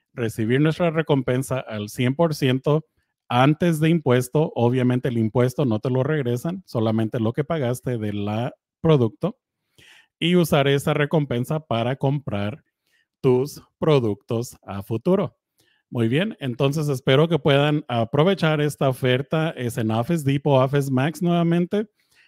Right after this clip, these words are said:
Y si no quieres comprar ninguno de esos jabones, ninguna de esas cosas, puedes usar la recompensa para comprar lo que tú quieras o desees en la tienda. Venden muchísimos productos ahí para escuela, para oficina, computadoras,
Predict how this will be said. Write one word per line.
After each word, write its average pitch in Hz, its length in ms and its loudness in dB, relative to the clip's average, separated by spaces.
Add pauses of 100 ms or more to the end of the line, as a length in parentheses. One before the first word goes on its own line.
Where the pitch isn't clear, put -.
Y 180 200 -2
si 190 120 -2
no 170 140 4
quieres 156 280 0
comprar 139 280 2
ninguno 131 380 4
de 131 80 2
esos 123 180 -4
jabones, 131 460 2
ninguna 117 360 0
de 117 60 -2
esas 117 240 -4
cosas, 139 500 -2 (600)
puedes 151 300 2
usar 147 260 0
la 147 100 0
recompensa 131 560 -2
para 117 220 0
comprar 123 320 -2
lo 127 100 0
que 104 140 -8 (140)
tú 190 600 4
quieras 160 520 -2
o 117 100 2
desees 120 560 -2
en 139 140 -2
la 139 100 -2
tienda. 139 380 -2
Venden 117 340 -4
muchísimos 165 580 -4
productos 131 500 0
ahí 135 240 -4 (640)
para 139 300 0
escuela, 139 600 0
para 131 220 0
oficina, 131 640 -2
computadoras, 127 1120 0